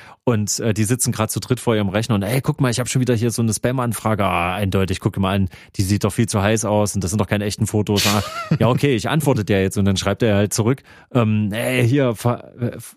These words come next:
Speaker 1: äh, ich will's jetzt nicht so drastisch
Speaker 2: Mhm.
Speaker 1: ausdrücken, aber mach dich vom Acker, ne? Du, du nervst mich, ich will dich nie wiedersehen, tschüss.“ Ja, so, und dann freuen die sich halt und dann machen sie so einen Überschnitt und dann sitzt in Russland wirklich so eine attraktive Frau verheult vorm Rechner und sagt,
Speaker 2: Mhm.
Speaker 1: „Oh Mann,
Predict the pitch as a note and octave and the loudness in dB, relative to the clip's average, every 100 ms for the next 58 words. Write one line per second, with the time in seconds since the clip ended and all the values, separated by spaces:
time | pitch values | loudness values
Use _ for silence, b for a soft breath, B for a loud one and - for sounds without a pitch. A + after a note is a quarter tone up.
0 | C3 A#2+ A2 G2+ F#2+ F2+ A2 G2+ F2+ G2 | -8 -2 0 2 0 0 -2 -2 -2 -2
1 | - - - - G2 G#2 C3 A#2+ A2 G#2 | -4 -6 -6 -4 0 2 4 2 2 2
2 | G2 G2 C3 - A#2+ A#2+ - E3 F3 D3+ | 0 0 -2 -2 -2 -2 -2 -2 -2 -2
3 | b b _ A#2+ C#3+ C3 - A#2 A2 A2 | b b _ 0 0 -4 -2 2 4 2
4 | G#2 B B - G#2+ A#2 B2 A#2+ A#2 - | 0 B B -2 2 2 0 0 0 0
5 | A2 A#2 A2+ F#2+ A2+ A2 G2+ G#2 G2+ F#2+ | 0 0 2 0 2 2 2 2 0 -2
6 | - B2+ - - - G2 A#2+ G#2+ G2 F#2 | 0 0 0 -8 -4 -2 0 0 0 0
7 | - G#2+ B2+ A2+ A#2 A#2+ C3 B B G#2+ | 0 0 0 -2 -2 -2 -2 B B 0
8 | G2+ G2+ A2 A2 G#2 G#2 A#2 B2+ C3 C3+ | 2 2 0 0 0 0 0 0 0 0
9 | D#3 - - F#2+ F#2 A2+ - A2+ A#2+ B2 | -2 -4 -2 0 0 -2 -2 0 0 0
10 | G#2+ A#2+ A#2 A#2+ A2+ G#2 G#2 B B - | 0 -2 -4 -2 0 2 0 B B -6
11 | - A#2 A#2+ A2+ - A2 B2 - F#2+ C#3+ | -2 -2 0 -2 -2 -2 0 -2 0 0
12 | - B2+ A2 A#2+ C3+ B2 C#3+ B B B | 0 -2 0 0 2 0 -2 B B B
13 | A#2+ A2+ E3+ D#3 - G2+ F#2 G3+ F3+ G3 | 0 2 0 -4 -6 -4 2 4 4 4
14 | B3+ | 2